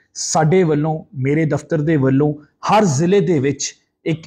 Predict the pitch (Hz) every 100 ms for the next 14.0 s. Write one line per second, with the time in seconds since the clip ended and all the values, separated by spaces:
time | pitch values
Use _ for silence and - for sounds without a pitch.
0 | - 160 190 208 190 214 185 147 - 175
1 | 170 117 135 - - 160 156 147 147 127
2 | - 131 - 135 143 139 143 147 - _
3 | _ - 139 185 220 196 180 202 156 185
4 | 208 185 180 180 - _ _ _ - 208
5 | 208 233 226 185 - 196 202 190 160 156
6 | 160 147 - 165 165 165 160 160 - 120
7 | 123 - 147 143 147 143 156 160 - -
8 | _ 127 185 185 247 247 220 190 208 214
9 | 185 185 170 151 143 165 180 175 175 190
10 | - 233 170 185 170 175 190 170 - -
11 | 214 208 185 170 175 _ _ _ 120 180
12 | 233 190 220 214 196 208 202 202 208 147
13 | 170 202 196 170 180 196 - - 185